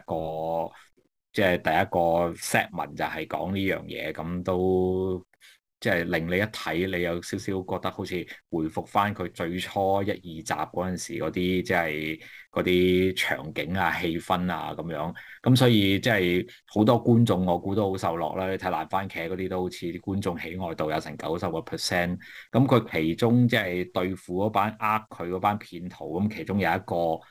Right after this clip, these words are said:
嗰個場面設計啦，噉叫佢用一啲即係醫療用嘅鋸，可以即係切斷啲骨，可以平切嘅。噉嗰個嘅設計都幾過癮同埋幾刺激啦，噉同埋都死得幾核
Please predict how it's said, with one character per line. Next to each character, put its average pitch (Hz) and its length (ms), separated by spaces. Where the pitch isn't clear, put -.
嗰 101 100
個 104 120
場 78 240
面 87 180
設 101 240
計 87 240
啦， 95 260
噉 90 480
叫 90 140
佢 90 180
用 82 180
一 90 60
啲 98 260
即 - 20
係 92 220
醫 101 340
療 80 240
用 80 140
嘅 85 160
鋸， 85 280
可 92 100
以 92 120
即 - 100
係 85 240
切 - 260
斷 90 400
啲 107 160
骨， 110 120
可 95 80
以 95 160
平 80 400
切 90 220
嘅。 90 240
噉 123 240
嗰 98 320
個 98 260
嘅 - 20
設 - 240
計 92 220
都 110 380
幾 104 640
過 90 280
癮 82 200
同 82 120
埋 78 100
幾 90 140
刺 - 260
激 - 220
啦， 92 180
噉 98 180
同 87 120
埋 73 120
都 95 140
死 90 220
得 98 100
幾 82 160
核 90 100